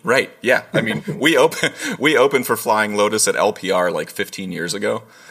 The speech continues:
Speaker 2: Oh,
Speaker 1: And
Speaker 2: yeah.
Speaker 1: when, like, nobody knew who he was, but Ronan Javoni did. And so Ron-, we opened for, like, we were crumpling paper in a microphone,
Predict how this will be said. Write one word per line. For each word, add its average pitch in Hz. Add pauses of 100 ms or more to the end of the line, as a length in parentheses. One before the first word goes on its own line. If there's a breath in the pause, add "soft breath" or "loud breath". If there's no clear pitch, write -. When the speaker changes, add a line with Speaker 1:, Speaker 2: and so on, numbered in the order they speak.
(400 soft breath)
Speaker 2:
Oh, -
Speaker 1:
And 92
Speaker 2:
yeah. -
Speaker 1:
when, 101
like, 92
nobody 95
knew 95
who 92
he 90
was, 87
but 92
Ronan 87
Javoni 90
did. 78
And 87
so 98
Ron-, 101
we 120
opened 113
for, 95 (120)
like, -
we -
were -
crumpling 85
paper 82
in 80
a 80
microphone, 80